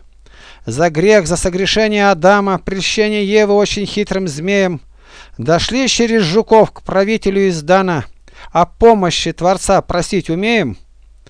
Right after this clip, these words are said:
Вся тварь восстала против человека, бациллой смерти наградившим всех.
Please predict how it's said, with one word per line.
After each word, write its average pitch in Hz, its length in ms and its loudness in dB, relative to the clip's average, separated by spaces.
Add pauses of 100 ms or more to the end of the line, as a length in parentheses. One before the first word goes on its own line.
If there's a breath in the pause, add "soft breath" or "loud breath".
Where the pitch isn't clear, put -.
(320 soft breath)
Вся - 280 -2
тварь 185 420 2
восстала 180 580 2
против 175 440 -2
человека, 165 680 0
бациллой 196 520 0
смерти 196 500 -2
наградившим 180 720 -4
всех. 170 420 -2